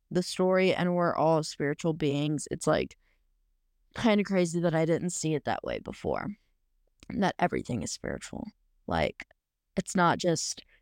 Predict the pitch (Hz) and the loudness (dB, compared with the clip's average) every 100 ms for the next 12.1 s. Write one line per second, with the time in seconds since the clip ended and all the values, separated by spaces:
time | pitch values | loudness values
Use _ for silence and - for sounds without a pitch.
0 | _ 175 - 185 185 185 180 170 180 180 | _ -6 2 4 4 4 2 4 6 4
1 | 170 180 175 170 - 175 170 165 147 _ | 4 2 4 4 2 0 0 0 -2 _
2 | _ - 180 165 180 170 180 175 190 175 | _ -8 -6 0 0 0 0 0 0 0
3 | 165 - 180 180 - 160 160 170 - _ | 0 2 2 2 2 2 2 0 -6 _
4 | _ _ _ _ - 180 170 170 170 175 | _ _ _ _ 0 2 4 4 4 2
5 | 175 - 175 175 170 170 165 160 - - | 0 2 2 2 2 4 4 2 0 -10
6 | _ _ _ _ - 165 170 160 - 165 | _ _ _ _ -4 0 2 2 0 -2
7 | 160 175 185 165 160 165 139 123 190 _ | -2 0 2 4 4 4 2 0 -4 _
8 | _ _ _ _ _ - - 165 - - | _ _ _ _ _ -8 0 0 -2 -10
9 | - - - 113 - 170 151 87 76 64 | -20 -8 -2 -2 0 2 2 0 -2 -4
10 | 78 - - 73 73 82 - - 202 214 | -8 -6 -2 0 2 0 -2 -4 -4 -6
11 | _ 175 175 170 170 170 165 156 139 - | _ 0 2 4 4 4 2 2 0 -4